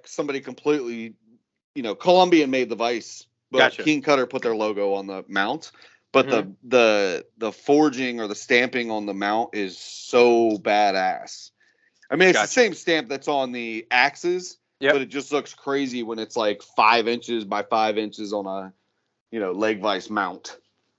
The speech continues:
Speaker 1: It's
Speaker 2: So was
Speaker 1: really
Speaker 2: it,
Speaker 1: cool.
Speaker 2: was it etched in there?
Speaker 1: I
Speaker 2: Or
Speaker 1: don't
Speaker 2: is
Speaker 1: know
Speaker 2: it
Speaker 1: if it was etched or forged, if they, if they hot stamped it.
Speaker 2: Yeah.
Speaker 1: Uh, I, I'd say, from what my memories tell me, it was a lot deeper than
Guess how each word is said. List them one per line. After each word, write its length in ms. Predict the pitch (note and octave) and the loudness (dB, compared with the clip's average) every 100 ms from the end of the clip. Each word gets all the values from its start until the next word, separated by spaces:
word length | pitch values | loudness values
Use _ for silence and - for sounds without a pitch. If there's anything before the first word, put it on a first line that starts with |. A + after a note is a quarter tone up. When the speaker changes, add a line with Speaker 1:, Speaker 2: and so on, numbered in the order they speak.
| _ | _
Speaker 1:
It's 60 | - | 0
Speaker 2:
So 80 | D3 | 2
was 80 | C3 | 2
Speaker 1:
really 60 | A#2 | 0
Speaker 2:
it, 40 | |
Speaker 1:
cool. 180 | G2+ F#2 | -2 0
Speaker 2:
was 160 | C3+ C3 | 0 0
it 100 | A#2+ | 2
etched 260 | B2+ C#3+ - | 0 0 -4
in 140 | F#3 | -4
there? 260 | F#3+ A3+ A3+ _ _ _ _ _ - _ _ _ - | -2 -4 -6 _ _ _ _ _ -20 _ _ _ 2
Speaker 1:
I 140 | G#2+ | 6
Speaker 2:
Or 40 | C3+ | 6
Speaker 1:
don't 80 | |
Speaker 2:
is 40 | F3 | 6
Speaker 1:
know 80 | G3+ | 2
Speaker 2:
it 20 | |
Speaker 1:
if 60 | E3 | 2
it 40 | |
was 140 | C#3+ - | 0 -2
etched 340 | A#2+ C3+ C#3 - | -2 -2 -2 -6
or 120 | A#2+ | -6
forged, 720 | - A#2+ A#2+ A2+ F2+ - A#2+ | -4 -2 0 -2 -4 -16 -12
if 160 | A2 A2+ | -6 -2
they, 140 | A#2 | 0
if 300 | A2 A2+ A#2 | 0 0 0
they 100 | A#2 | 0
hot 300 | G2+ A2+ A2+ | -2 -2 -4
stamped 360 | - A#2 F#2+ - | -4 -6 -6 -8
it. 160 | F2+ - _ _ - | -12 -14 _ _ -8
Speaker 2:
Yeah. 280 | B2+ G#2+ F#2+ _ _ _ | -4 -4 -8 _ _ _
Speaker 1:
Uh, 40 | A#2 A#2 | -2 2
I, 240 | C#3+ D#3 C3+ | 4 4 0
I'd 80 | D3+ | -4
say, 420 | - F3+ D#3+ C#3+ - _ _ _ B2+ _ _ _ | -2 0 0 -2 -8 _ _ _ -20 _ _ _
from 200 | E3 D#3+ | 0 4
what 160 | F3+ F3+ | 2 4
my 100 | E3+ | 0
memories 440 | D#3 D#3 D#3 C#3+ | 0 -2 -4 -2
tell 180 | D#3 D3+ | -4 -2
me, 80 | D3 | -2
it 60 | |
was 120 | C3 | -4
a 40 | B2+ | -6
lot 380 | B2 B2+ C3 A2 | -4 -2 -2 -4
deeper 280 | C3 A#2 A#2 | -8 -6 -6
than 320 | G#2+ G#2 | -6 -12